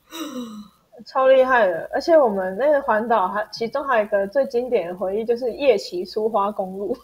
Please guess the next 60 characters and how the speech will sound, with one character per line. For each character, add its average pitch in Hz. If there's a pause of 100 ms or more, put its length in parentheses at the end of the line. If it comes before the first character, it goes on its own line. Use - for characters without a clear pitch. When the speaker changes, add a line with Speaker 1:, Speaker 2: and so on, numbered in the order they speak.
Speaker 2:
那 415
很 233
可 453
怕 359
欸。 196 (920)
Speaker 1:
那， 330 (100)
那 320
一 311
段 320
实 285
在 262
是 294
我 240
每 233
讲 254
必， 233
必 269
开 214
心， 220
因 339
为， 339
Speaker 2:
为 247
什 226
么？ 370
Speaker 1:
因 370
为 359
就 311
是 339
我， 208 (120)
我 214
跟 285 (200)
约， 277 (220)
就 285
是 285
约 247
我 214
的 180
那 202
个， 190
我 -
们 190
两 180
个 180
胆 175
子 180
就 196
是 220
比 180
较 170
大。 175
Speaker 2:
嗯。 170 (520)
Speaker 1:
所 302
以 247
我 -
们 247
两 254
个 220
就 269
是 311 (300)
要， 294